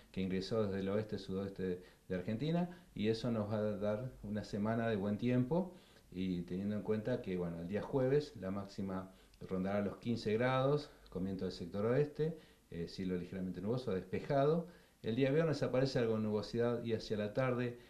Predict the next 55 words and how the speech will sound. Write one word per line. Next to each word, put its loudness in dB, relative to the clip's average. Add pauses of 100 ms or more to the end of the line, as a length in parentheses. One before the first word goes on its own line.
(220)
eh, -2
se -6
espera 2
un 2
desmejoramiento 2
con -2
aumento -2
de 0
nubosidad, 2
e -2
incluso -2
hay 2
un 0
modelo 2
que -2
da 0
la -4
probabilidad -2
de -2
alguna -2
precipitación -6
durante -2
el -2
viernes -2
a 0
la 0
noche, 0 (380)
pero 2
en 0
general 2
con-, -4
se -6
mantienen 2
las -2
condiciones -4 (300)
de -2
buen 2
tiempo, 4
con -2
la 0
máxima -2
de -4
los -4
trece -2
grados, 4
catorce, 0 (300)
y -2
hacia -2
el -2
fin -2
de 2
semana, 0
sábado 0
y 2
domingo, 2